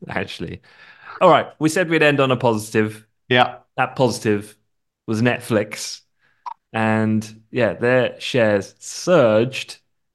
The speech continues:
Speaker 1: after they've just reported their best quarter of growth. So this is the opposite, <laughs> right? We took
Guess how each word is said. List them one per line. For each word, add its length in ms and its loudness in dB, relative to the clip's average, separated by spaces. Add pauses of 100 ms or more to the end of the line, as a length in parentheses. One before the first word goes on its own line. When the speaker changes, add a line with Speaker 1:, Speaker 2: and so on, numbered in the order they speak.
(140)
Speaker 1:
after 400 0
they've 240 0
just 300 -2 (180)
reported 480 -2
their 100 2
best 560 -4
quarter 460 0
of 160 -4
growth. 500 0 (220)
So 140 0
this 100 4
is 40 -2
the 80 4
opposite, 460 0
<laughs> 0 -
right? 420 -8
We 60 -8
took 140 6